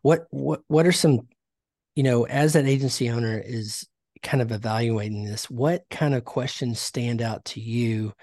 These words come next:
that goes, "Okay, this might have some potential to be the recurring revenue, website as a service, and help our clients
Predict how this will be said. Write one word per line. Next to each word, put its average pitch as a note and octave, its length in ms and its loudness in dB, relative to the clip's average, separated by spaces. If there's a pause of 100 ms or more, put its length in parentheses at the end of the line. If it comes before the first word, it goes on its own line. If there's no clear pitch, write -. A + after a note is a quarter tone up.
(240)
that B2 140 0
goes, A2+ 360 0 (240)
"Okay, A#2 500 0 (360)
this C#3+ 480 2
might C3+ 200 4
have B2 200 2
some A2+ 160 -2
potential A2+ 540 -2
to A2+ 160 -8
be A#2+ 180 -2
the G#2+ 120 -8
recurring C3 360 -4
revenue, A2+ 520 -2 (240)
website B2 300 -2
as C3+ 140 2
a B2 60 -8
service, A2+ 440 -6 (300)
and A#2+ 140 -2
help A#2+ 240 2
our A2 100 2
clients G#2+ 600 -4